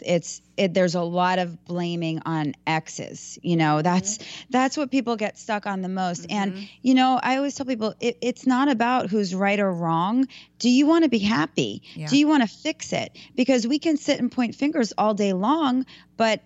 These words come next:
Speaker 1: that's not gonna move us forward. And so absolutely, I work with people on, you know, letting go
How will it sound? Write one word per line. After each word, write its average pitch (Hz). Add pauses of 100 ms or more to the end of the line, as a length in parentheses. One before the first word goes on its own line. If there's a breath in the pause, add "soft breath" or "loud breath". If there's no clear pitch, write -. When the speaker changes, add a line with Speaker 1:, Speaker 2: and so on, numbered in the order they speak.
Speaker 1:
that's 233
not 294
gonna 240
move 214
us 165
forward. 165 (320 loud breath)
And 202
so 196
absolutely, 208
I 190
work 202
with 208
people 190
on, 170 (220 loud breath)
you 208
know, 180
letting 214
go 202